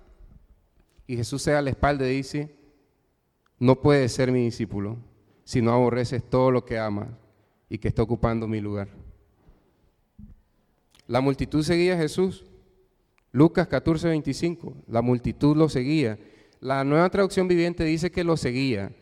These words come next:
pero la Reina Valera y la Nueva Biblia de las Américas dice, "Iban con él,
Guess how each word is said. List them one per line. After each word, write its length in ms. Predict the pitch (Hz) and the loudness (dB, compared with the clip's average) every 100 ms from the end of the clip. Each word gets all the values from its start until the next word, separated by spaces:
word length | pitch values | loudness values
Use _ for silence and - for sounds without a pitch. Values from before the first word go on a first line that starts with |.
| _ - | _ -4
pero 160 | 131 135 | -2 0
la 140 | 131 | 0
Reina 340 | 127 175 196 190 | 0 0 2 2
Valera 540 | 175 143 123 117 123 - _ _ - | 2 2 0 -2 -6 -16 _ _ -10
y 140 | 127 | -6
la 200 | 127 120 | -2 -2
Nueva 320 | 120 135 185 190 | 2 4 4 4
Biblia 200 | 185 180 | 2 2
de 40 | |
las 140 | 165 | -2
Américas 440 | 156 151 135 131 123 | 0 0 0 -2 -2
dice, 440 | 156 151 175 - | -2 -2 -4 -6
"Iban 420 | 170 196 180 127 117 | -4 2 4 2 -2
con 280 | 113 107 | -4 -2
él, 400 | 127 131 92 92 | -2 -2 -6 -14